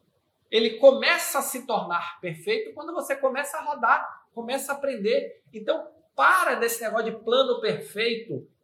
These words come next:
implemente, aprenda, avance,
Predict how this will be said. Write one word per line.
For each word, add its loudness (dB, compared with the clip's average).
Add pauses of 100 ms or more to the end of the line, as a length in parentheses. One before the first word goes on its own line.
implemente, -4 (480)
aprenda, -2 (360)
avance, -4